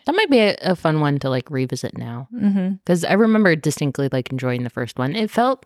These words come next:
Speaker 1: maybe a little Y A, but in an enjoyable way. Like,
Speaker 2: Yeah,
Speaker 1: if
Speaker 2: it did
Speaker 1: that
Speaker 2: feel a bit younger than Thorn. It's gonna be, I think it's hard to top Thorn.
Speaker 1: Yeah,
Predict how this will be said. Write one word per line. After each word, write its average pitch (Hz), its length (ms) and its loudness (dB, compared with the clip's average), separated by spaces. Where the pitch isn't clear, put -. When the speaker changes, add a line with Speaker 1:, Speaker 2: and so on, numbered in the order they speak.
Speaker 1:
maybe 185 380 0
a 233 100 2
little 226 360 0
Y 175 360 0
A, 214 600 0
but 180 320 0
in 220 180 4
an 220 160 6
enjoyable 151 520 4
way. 113 160 -4
Like, - 120 -4
Speaker 2:
Yeah, 226 260 4
Speaker 1:
if - 80 2
Speaker 2:
it 226 100 2
did 294 140 2
Speaker 1:
that - 40 -16
Speaker 2:
feel 294 200 4
a 262 60 4
bit 220 200 2
younger 180 400 0
than 165 260 -4
Thorn. 170 380 -2
It's - 140 2
gonna 370 200 0
be, 294 280 0
I 202 100 0
think - 160 -2
it's - 120 -2
hard 175 180 2
to 180 80 -2
top - 260 -4
Thorn. - 480 -2
Speaker 1:
Yeah, 156 300 2